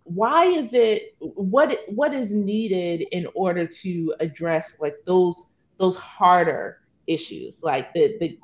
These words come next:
the, the gang leader who's always recruiting the young kids instead of leaving them alone and letting them have, uh, prosperous lives? The, the person who is consistently trafficking gu-, guns, who consistently shows up in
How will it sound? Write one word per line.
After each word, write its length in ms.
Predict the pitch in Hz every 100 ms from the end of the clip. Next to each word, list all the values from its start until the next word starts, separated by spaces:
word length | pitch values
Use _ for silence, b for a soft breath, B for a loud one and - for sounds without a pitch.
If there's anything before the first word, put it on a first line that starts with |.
| -
the, 280 | 147 127 -
the 80 | 160
gang 340 | 208 214 208
leader 220 | 196 170
who's 240 | 180 175 175
always 400 | 180 180 170 160
recruiting 480 | 156 - 196 -
the 100 | 151
young 280 | 143 147 143
kids 520 | - 139 120 92 92 _ b b _
instead 360 | - 165 175 151
of 100 | 156
leaving 260 | 175 165 156
them 160 | 151
alone 360 | 165 165 160 156
and 100 | 156
letting 280 | 160 156 151
them 140 | 147
have, 480 | 165 - 147 143 139 b b _
uh, 280 | 156 147 -
prosperous 680 | - 147 165 - - 156 -
lives? 340 | 151 - - -
The, 280 | 156 139 139 B _ -
the 120 | 156 -
person 400 | 240 208 208 185
who 300 | 190 190 180 -
is 180 | 165 160
consistently 680 | - 165 240 226 190 175 170
trafficking 480 | 190 165 160 165
gu-, 160 | 156 143 - _ -
guns, 300 | 156 143 -
who 100 | 165
consistently 600 | 175 170 220 214 160 165
shows 340 | - 160 156
up 160 | 156 - 156
in 360 | 151 143 147